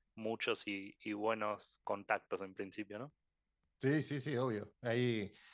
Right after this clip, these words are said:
Speaker 2: ahí de-, que entren dentro, vos que estás en ventas, en la parte comercial, que, que entren dentro del funnel,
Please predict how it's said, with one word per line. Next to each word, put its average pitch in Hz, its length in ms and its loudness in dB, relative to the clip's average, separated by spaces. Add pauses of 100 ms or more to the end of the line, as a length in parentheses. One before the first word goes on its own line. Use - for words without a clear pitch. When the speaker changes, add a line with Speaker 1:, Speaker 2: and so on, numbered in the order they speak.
(120)
Speaker 2:
ahí 127 140 8
de-, 135 300 6
que 139 160 2
entren 139 320 6
dentro, 131 440 4 (200)
vos 127 160 0
que 131 60 0
estás 131 240 0
en 123 120 0
ventas, 127 500 0
en 117 100 -2
la 110 80 0
parte 120 200 4
comercial, 127 520 4
que, 104 260 -2 (140)
que 127 80 0
entren 127 260 4
dentro 127 240 6
del 123 120 8
funnel, 123 360 4